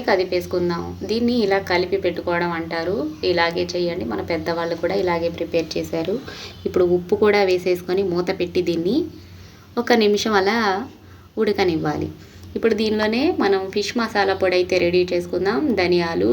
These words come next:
జీలకర్ర, మెంతులు, చెక్క, లవంగాలు, వీటిని కొంచెం వేపుకొని ఇలా పౌడర్ చేసేసుకున్నాను. మరి మన చేపల కూర టేస్ట్గా ఉండడానికి కొబ్బరి పొడి కూడా, ఎండు కొబ్బరి పొడిని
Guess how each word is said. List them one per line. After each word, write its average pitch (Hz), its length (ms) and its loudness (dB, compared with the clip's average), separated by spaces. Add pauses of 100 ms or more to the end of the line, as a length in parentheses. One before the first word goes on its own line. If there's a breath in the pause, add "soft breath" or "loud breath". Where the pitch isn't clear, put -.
(100)
జీలకర్ర, 165 400 -2 (200)
మెంతులు, 170 460 0 (680 loud breath)
చెక్క, 190 300 0 (200)
లవంగాలు, 165 580 -2 (680)
వీటిని 202 380 2 (180)
కొంచెం 247 400 2
వేపుకొని 208 500 2
ఇలా 240 100 2 (100)
పౌడర్ 175 340 2
చేసేసుకున్నాను. 160 760 -2 (680 loud breath)
మరి 403 180 6 (180)
మన 202 80 2 (100)
చేపల 190 400 0
కూర 196 160 2 (100)
టేస్ట్గా 180 500 2
ఉండడానికి 165 520 -2 (240)
కొబ్బరి 202 400 2
పొడి 170 220 0
కూడా, 165 180 -2 (140)
ఎండు 185 220 2
కొబ్బరి 180 340 2
పొడిని 185 300 2